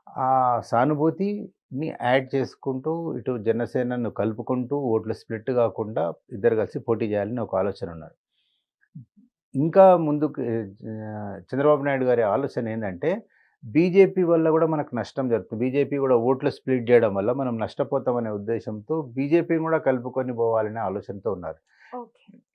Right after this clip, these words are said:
Speaker 1: ఎందుకు అంటే బీజేపీతో, బీజేపీతో కలిసి ఉంటే ఏమవుతుందంటే, ఇప్పుడు రామ జన్మభూమి ఇష్యూతో, ఆ, అయోధ్యలో రామాలయం కన్‌స్ట్రక్షన్‌తో
Speaker 2: అవునవును.
Speaker 1: కొంత ఈ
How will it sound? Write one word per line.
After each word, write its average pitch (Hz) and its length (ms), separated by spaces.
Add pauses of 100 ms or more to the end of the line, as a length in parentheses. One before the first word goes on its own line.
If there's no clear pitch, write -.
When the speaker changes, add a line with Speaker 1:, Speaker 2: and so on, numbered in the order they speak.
Speaker 1:
ఎందుకు 165 400
అంటే 151 200
బీజేపీతో, 160 920
బీజేపీతో 156 720
కలిసి 147 400
ఉంటే 143 440
ఏమవుతుందంటే, 135 880
ఇప్పుడు 135 240
రామ 120 280
జన్మభూమి 131 640
ఇష్యూతో, 120 640 (180)
ఆ, 98 300
అయోధ్యలో 110 460
రామాలయం 110 480
కన్‌స్ట్రక్షన్‌తో 113 640
Speaker 2:
అవునవును. 117 380 (100)
Speaker 1:
కొంత 117 520
ఈ 107 280